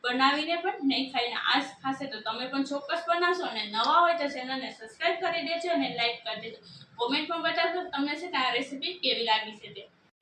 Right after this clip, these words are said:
આજે આપણે ઘઉંના લોટની આપણે મેગી બનાવવાના છે. તો તેના માટે થઈને અહીં આપણે છે તે પાણી ગરમ થવા મૂકી દીધું છે.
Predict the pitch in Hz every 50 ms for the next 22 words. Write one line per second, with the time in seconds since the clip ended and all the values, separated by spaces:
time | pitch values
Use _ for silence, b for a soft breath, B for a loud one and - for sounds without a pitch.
0 | - - - - - - 240 233 226 226 277 285 262 262 254 269 277 277 269 240
1 | 214 214 240 254 262 269 277 269 254 277 269 - 247 254 247 247 247 262 294 311
2 | 269 233 233 233 220 247 233 226 233 233 233 233 226 226 220 226 240 240 - 240
3 | 220 233 220 - 208 220 220 226 233 247 240 240 240 233 240 240 294 269 254 254
4 | 254 240 214 220 220 185 233 240 269 320 302 294 - - 208 214 220 233 240 220
5 | 226 226 233 233 247 247 - 240 247 285 294 254 233 240 - - 220 208 220 185
6 | 185 208 226 220 190